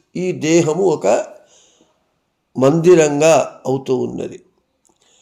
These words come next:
ఇక భగవంతుడు ఉన్నటువంటి ఆ మందిరానికి సింహద్వారం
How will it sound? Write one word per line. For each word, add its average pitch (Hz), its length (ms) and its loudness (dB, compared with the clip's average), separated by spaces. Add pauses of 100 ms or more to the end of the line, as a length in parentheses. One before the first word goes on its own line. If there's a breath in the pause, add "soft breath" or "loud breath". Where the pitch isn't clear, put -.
(680)
ఇక 202 100 -2
భగవంతుడు 214 720 2
ఉన్నటువంటి 208 760 2
ఆ 185 120 4
మందిరానికి 185 840 2
సింహద్వారం 170 960 2